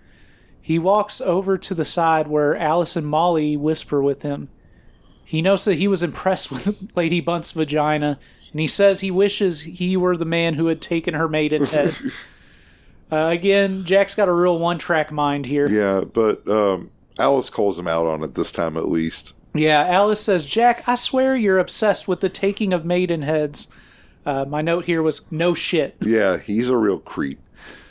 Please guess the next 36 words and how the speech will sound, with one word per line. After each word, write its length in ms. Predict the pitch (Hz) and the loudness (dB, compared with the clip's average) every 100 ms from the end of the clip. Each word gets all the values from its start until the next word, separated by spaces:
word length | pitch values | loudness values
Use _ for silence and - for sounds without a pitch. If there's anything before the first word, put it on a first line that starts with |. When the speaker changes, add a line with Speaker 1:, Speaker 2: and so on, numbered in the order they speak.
| - _ _ _ _ 170 | -20 _ _ _ _ -6
Speaker 1:
Jack 360 | 156 214 226 - | 2 2 2 0
asks 260 | 202 202 | 0 2
about 280 | 220 202 202 | 0 2 2
Cecily, 640 | - - 190 - 160 156 151 | 2 2 2 2 0 2 2
and 120 | 151 | 0
Alice 640 | 170 180 208 190 - - | 0 2 2 0 -2 -6
notes 320 | 170 160 170 - | 0 0 0 -2
that 140 | 156 | -2
she's 320 | - 180 180 | 0 0 0
intact. 760 | 170 156 139 - 156 143 - - - - - - | 2 0 -2 -2 -2 -2 -8 -20 -20 -20 -20 -20
Jack 240 | - 139 127 | -4 -4 -2
says, 220 | 165 160 | -2 0
"Superb!" 760 | - 214 - 277 254 185 151 143 - - - - - - - - _ _ | 0 -2 0 2 4 4 2 -4 -16 -20 -20 -20 -20 -20 -20 -20 _ _
So 280 | - - 165 | -8 0 0
the 100 | 165 | 2
ladies 400 | 175 220 262 233 | 2 2 2 2
undress 460 | 208 196 165 185 - | 2 0 2 0 0
Cecily. 680 | - 180 160 147 147 156 143 _ _ _ _ - - - - - _ | 0 0 0 -4 -6 -8 -10 _ _ _ _ -20 -20 -20 -20 -20 _
Uh, 200 | 135 135 | -2 -2
Bunt 460 | 135 175 247 - - - | 0 0 0 -4 -12 -16
protests, 720 | - 202 208 - 165 156 - | 0 2 2 0 0 2 0
saying 380 | - 175 170 170 | -2 0 0 0
they 100 | 214 | 0
can 160 | 220 | 0
do 180 | 190 247 | 2 2
whatever 300 | 247 240 233 | 4 2 2
they 120 | 214 | 2
want 200 | 190 208 208 | 2 0 0
to 100 | 185 | -2
her, 220 | 165 165 | 2 2
but 200 | 165 165 | 0 0
leave 220 | 202 226 | 0 0
Cecily 560 | - 196 185 190 170 156 | 2 2 2 0 2 4
out 180 | 160 147 | 4 0
of 100 | 135 | -4
it. 140 | 190 | -10